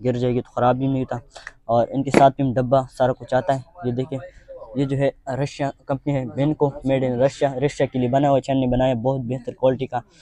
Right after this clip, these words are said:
और ये जो है छब्बीस हज़ार पचास है, इसका जो है काफ़ी long range है, काफ़ी बेहतर चीज़ है।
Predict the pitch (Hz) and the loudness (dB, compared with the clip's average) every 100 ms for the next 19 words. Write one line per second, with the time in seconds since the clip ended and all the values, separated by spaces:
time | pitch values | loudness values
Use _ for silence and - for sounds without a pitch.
0 | - _ - 110 113 123 139 135 139 131 | -20 _ -2 0 0 -4 -6 -2 -2 -2
1 | - 127 131 120 120 110 - 131 - 127 | -4 -2 -2 -2 -2 -2 0 0 -2 -12
2 | - - 123 120 - 113 123 127 - - | -12 -2 0 0 -4 -8 -6 -8 -12 -20
3 | - 135 127 123 139 151 143 135 127 123 | -2 0 2 2 4 4 0 -2 -4 -6
4 | 120 123 110 131 - 127 - 123 120 | -6 -6 -8 -8 -10 -14 -6 -4 -6